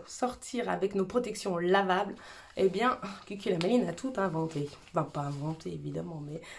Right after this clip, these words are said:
elle a tout prévu avec ses produits. Donc, j'ai mes règles, j'ai ma serviette sale, je la mets dedans. Et, évidemment, puisque c'est à double poche,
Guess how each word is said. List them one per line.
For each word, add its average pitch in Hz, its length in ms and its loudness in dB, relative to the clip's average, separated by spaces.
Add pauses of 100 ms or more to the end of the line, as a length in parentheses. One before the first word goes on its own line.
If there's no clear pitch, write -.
elle 180 100 6
a 180 60 4
tout 240 180 2
prévu 233 760 2 (500)
avec 208 260 4
ses - 160 2
produits. 170 300 0 (400)
Donc, 294 440 8 (1400)
j'ai 262 180 6
mes 214 100 8
règles, 202 400 2 (600)
j'ai 240 160 6
ma 262 120 10
serviette 165 380 2
sale, 240 280 6
je 214 140 2
la 320 220 6
mets 262 140 8
dedans. 170 280 2 (1040)
Et, - 80 8 (2250)
évidemment, 196 720 2 (340)
puisque 370 300 2
c'est 208 160 0
à 156 60 4
double 170 400 2
poche, 339 340 6